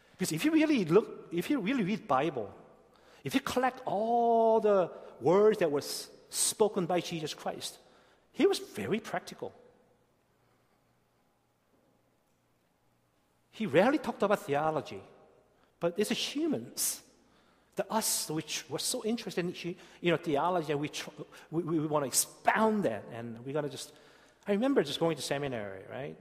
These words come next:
And then, uh, stopping by library. Tens of thousands of books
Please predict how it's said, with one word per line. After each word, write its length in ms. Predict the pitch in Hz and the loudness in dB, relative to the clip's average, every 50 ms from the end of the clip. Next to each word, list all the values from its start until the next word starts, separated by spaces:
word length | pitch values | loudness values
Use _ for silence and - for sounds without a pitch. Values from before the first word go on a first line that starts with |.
| - | -14
And 160 | - 117 117 120 | -14 -10 -8 -8
then, 240 | 120 117 117 113 | -6 -6 -6 -8
uh, 120 | 113 113 110 | -8 -10 -12
stopping 380 | - - - 131 127 - 123 113 | -10 -8 -8 -8 -8 -8 -10 -10
by 160 | 113 113 110 | -10 -10 -10
library. 640 | 104 107 110 117 123 123 - 107 98 98 98 - - - _ _ _ _ _ _ _ _ _ _ _ _ _ _ _ _ _ _ _ _ _ _ _ _ _ _ _ _ _ _ - | -8 -8 -8 -8 -10 -10 -10 -12 -14 -14 -16 -18 -20 -20 _ _ _ _ _ _ _ _ _ _ _ _ _ _ _ _ _ _ _ _ _ _ _ _ _ _ _ _ _ _ -14
Tens 460 | - - - 202 220 220 214 - - | -10 -4 -2 0 0 0 -2 -2 -2
of 100 | 143 - | -4 -6
thousands 680 | - - - - 175 180 202 190 156 156 131 - - 113 | -6 -12 -14 -10 -8 -8 -8 -8 -8 -10 -12 -12 -12 -14
of 200 | 98 - - - | -14 -14 -14 -14
books 560 | 123 120 - - - - - - - - | -14 -14 -14 -14 -14 -12 -10 -10 -10 -12